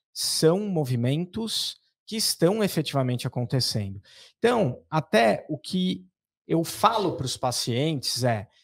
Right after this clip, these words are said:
o Progress Assessment, ele vai ser um guia pra entender se o paciente tá usando pelo período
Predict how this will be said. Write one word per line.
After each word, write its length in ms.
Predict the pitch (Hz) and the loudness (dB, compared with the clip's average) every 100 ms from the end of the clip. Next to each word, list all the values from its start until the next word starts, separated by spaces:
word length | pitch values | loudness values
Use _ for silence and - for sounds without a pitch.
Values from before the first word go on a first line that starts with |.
| _ _ | _ _
o 80 | 156 | -10
Progress 520 | - 214 233 196 - | 2 6 6 6 4
Assessment, 640 | 139 - 165 160 131 131 131 | 2 4 6 6 6 2 2
ele 100 | 139 | 2
vai 160 | 147 | 2
ser 300 | 139 - 170 | 0 0 0
um 200 | 175 208 | 2 0
guia 560 | 147 123 147 175 190 202 - - _ | -2 0 2 4 2 0 -8 -20 _
pra 180 | 160 160 | 2 4
entender 720 | 220 254 226 202 139 147 180 | 0 -2 -2 0 2 4 4
se 160 | 147 139 | 2 -2
o 80 | |
paciente 480 | 135 151 - 156 160 | 0 -2 -2 -4 -4
tá 120 | - | -4
usando 320 | 147 123 151 151 | -4 -2 -4 -4
pelo 240 | 147 143 | -6 -6
período 680 | 147 127 127 147 165 196 | -4 -4 -2 -2 -4 -8